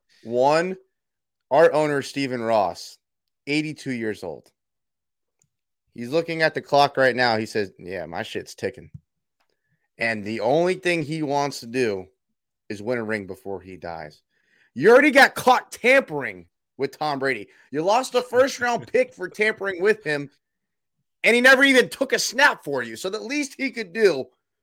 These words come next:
Speaker 1: is come here and play. And it's like, "Okay, at least we didn't give our first round pick for nothing." But if I was an eighty-two year old, eighty-two year old owner,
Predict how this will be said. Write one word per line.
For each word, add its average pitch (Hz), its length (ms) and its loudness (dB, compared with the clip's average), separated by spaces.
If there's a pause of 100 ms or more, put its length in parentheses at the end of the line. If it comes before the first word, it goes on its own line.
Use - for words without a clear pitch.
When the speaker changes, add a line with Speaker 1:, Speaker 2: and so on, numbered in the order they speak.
(360)
Speaker 1:
is 180 180 0
come 220 340 2
here 160 440 2 (220)
and 156 180 -4
play. 156 500 2 (120)
And 151 140 -6
it's 143 100 -10
like, 139 140 -4
"Okay, 139 240 -2
at 127 120 -2
least 156 200 -12
we 165 60 -10
didn't 156 120 -12
give 139 120 -10
our 131 280 -6
first 139 280 -8
round 127 200 -8
pick 123 300 -8 (340)
for 147 220 -4
nothing." 123 600 -4 (640)
But 156 300 0
if 147 260 -2
I 220 200 6
was 269 200 -2
an 196 180 -2
eighty-two 214 520 -6
year 175 220 -2
old, 151 160 -4 (360)
eighty-two 196 600 -8
year 165 240 -4
old 147 400 0
owner, 101 440 -6